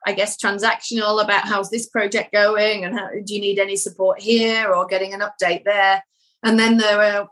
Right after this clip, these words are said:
what we call the job chats, where it's actually much more about getting under the skin of, do you feel you're on track with your own personal development? And, uh,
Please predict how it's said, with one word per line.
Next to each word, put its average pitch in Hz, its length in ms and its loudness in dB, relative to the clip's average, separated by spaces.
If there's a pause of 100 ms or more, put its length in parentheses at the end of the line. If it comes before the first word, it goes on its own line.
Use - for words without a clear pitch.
(160)
what 202 440 -4
we 208 140 2
call 202 220 2
the 185 80 2
job 220 320 0
chats, 185 380 -2
where 190 160 -2
it's 180 120 -6
actually 202 340 -2
much 214 260 -4
more 202 180 2
about 185 200 2
getting 190 280 0
under 185 200 -10
the 185 120 -4
skin 196 360 -2
of, 180 160 -6
do 208 120 -8
you 202 100 -4
feel 196 240 2
you're 185 180 4
on 185 180 0
track - 280 -2
with 190 100 -10
your 175 120 -2
own 175 240 -2
personal 214 360 -2
development? 196 800 0
And, 180 320 -4
uh, 180 260 0